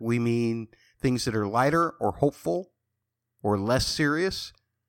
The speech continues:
And minor is usually serious or sad or angry. And because it bounces back and forth between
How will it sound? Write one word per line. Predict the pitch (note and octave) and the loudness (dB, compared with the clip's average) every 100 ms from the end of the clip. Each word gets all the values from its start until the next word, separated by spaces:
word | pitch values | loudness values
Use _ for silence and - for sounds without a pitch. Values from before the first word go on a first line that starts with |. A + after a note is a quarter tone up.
| _ G2+ | _ -4
And | G2 | -2
minor | A2+ B2 C3 D3+ D3 - | 0 2 2 0 -2 -4
is | G#2+ | -4
usually | A2+ A2 F#2+ | -2 -2 -2
serious | - C#3 C3 D3 D#3+ - | 0 2 2 2 0 -4
or | - | -4
sad | - A2+ A#2+ C#3 | -2 2 2 2
or | - G#2 - | 0 -2 -2
angry. | G#2+ G#2 G2+ C3+ - - - - - C3 | -2 -2 -2 -4 -4 -10 -20 -20 -4 0
And | C#3 | 2
because | C#3+ D#3+ C#3+ | 2 2 2
it | D3 | 2
bounces | D3 C#3+ C3+ | 2 2 0
back | - C3+ | 2 0
and | - - | 0 -2
forth | F3+ F#3+ - | 0 0 0
between | - - E3+ G#3+ G#3 G3 D#3+ | -4 -2 0 0 0 -4 -6